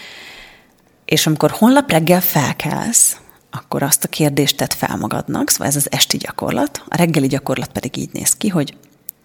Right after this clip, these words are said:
ma ki vagyok én, ma kivel lenne bulis időt tölteni, együtt teremteni, alkotni. És csak figyeld meg, hogy mi jelenik meg.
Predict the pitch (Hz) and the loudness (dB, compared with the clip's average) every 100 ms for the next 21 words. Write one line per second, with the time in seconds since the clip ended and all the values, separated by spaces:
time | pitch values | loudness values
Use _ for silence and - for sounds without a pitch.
0 | - - 151 151 214 262 - - - 147 | -20 -2 0 2 2 0 -4 -12 -2 0
1 | 131 131 - 131 143 240 - _ _ _ | 0 -2 -4 -6 -4 -6 -8 _ _ _
2 | _ _ _ _ _ _ - - - - | _ _ _ _ _ _ -20 -20 -20 -20
3 | _ 160 170 247 - - 160 143 131 131 | _ 0 4 4 2 0 2 4 4 2
4 | 135 131 139 120 - - 135 131 - - | 0 2 2 4 2 2 0 0 -2 -2
5 | 135 165 190 196 214 - - _ _ _ | -2 0 -2 -2 -4 -12 -20 _ _ _
6 | _ - 139 127 - - 156 160 151 - | _ -4 -2 -2 -6 0 0 2 -2 -6
7 | 156 160 _ - _ 151 147 - 160 - | -6 -8 _ -20 _ -6 -6 -6 -10 -8
8 | 160 - _ _ _ _ _ _ _ _ | -10 -10 _ _ _ _ _ _ _ _
9 | _ _ _ _ _ _ _ _ _ _ | _ _ _ _ _ _ _ _ _ _
10 | _ _ - - - - - 160 120 127 | _ _ -16 -4 -4 -2 -2 0 -2 -4
11 | - 139 131 - - - - - - - | -6 -6 -6 -8 -10 -12 -10 -12 -12 -16